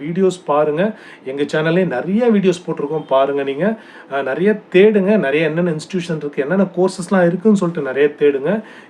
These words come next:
எக்கச்சக்கமா கோர்சஸ் இருக்கு. சென்ட்ரல் இன்ஸ்டிடியூட்ல, யூனிவர்சிட்டிக்கு வந்து all India காம்படிட்டிவ் எக்ஸாம் நடத்தி சேர்க்குறாங்க. அங்க வந்து லோக்கல் ஸ்டேட்டுக்கும்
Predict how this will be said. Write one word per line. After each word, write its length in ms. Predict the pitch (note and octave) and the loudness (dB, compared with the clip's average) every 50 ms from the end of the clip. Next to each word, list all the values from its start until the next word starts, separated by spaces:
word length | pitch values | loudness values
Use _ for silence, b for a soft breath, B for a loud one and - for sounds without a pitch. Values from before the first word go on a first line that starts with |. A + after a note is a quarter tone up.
| B - | B -14
எக்கச்சக்கமா 800 | D3+ - - - - C4+ - - B3+ B3 - B3 B3 B3 A3+ A3 - | -14 -14 -8 -2 -2 -2 0 0 -4 -4 -2 -2 0 0 -2 0 0
கோர்சஸ் 360 | G3 G3 F#3 - G3+ F3 - | 0 0 0 -2 -8 -6 -6
இருக்கு. 320 | F3 E3 - - F#3+ F3+ | -6 -6 -2 0 0 0
சென்ட்ரல் 640 | F3 - - D3 D#3+ F3+ F3 - A3+ A#3 A#3+ A#3 G#3+ | 0 -2 -6 -4 -4 -4 -2 0 0 2 4 4 4
இன்ஸ்டிடியூட்ல, 440 | G3+ G3 - - A3 A3 A3 G3+ A3 | 4 2 0 0 0 0 2 2 2
யூனிவர்சிட்டிக்கு 720 | G3+ F3+ G3 A3 A#3 A3+ G#3+ - G3+ A3 G#3+ F#3 G3 G#3+ | 2 4 4 4 2 2 0 -4 -4 -2 0 2 4 4
வந்து 180 | G3+ G3+ G3+ F3 | 4 4 4 4
all 160 | D#3+ E3+ F3 | 4 2 2
India 200 | F3+ F3 F3+ F3 | 2 2 2 2
காம்படிட்டிவ் 600 | E3+ - D#3 D#3 - E3+ D3+ F3+ D#3 D#3 C#3+ C#3 | 2 0 -2 -2 -2 -4 -4 -4 -2 -2 -2 -2
எக்ஸாம் 180 | - D3 C#3+ | -4 -6 -4
நடத்தி 300 | C#3 C#3 C3+ C#3+ C#3+ - D3 - | -4 -4 -6 -6 -6 -8 -8 -4
சேர்க்குறாங்க. 600 | C#3+ C#3 C#3+ C#3 C#3 C3+ C3+ C3 C3 C#3+ D3+ D#3 - B B B B B | -4 -4 -4 -2 -2 -2 -2 -2 -2 -4 -4 -4 -6 B B B B B
அங்க 260 | B C#3 D#3+ F#3+ G3 G3 | B -2 0 2 4 4
வந்து 220 | F#3+ F#3+ F#3+ G3 | 4 4 4 2
லோக்கல் 360 | F3 E3+ F3 F3+ F3+ G3+ F#3 F3 - - | 4 4 4 4 4 2 0 0 -2 -2
ஸ்டேட்டுக்கும் 100 | - F3 | 0 2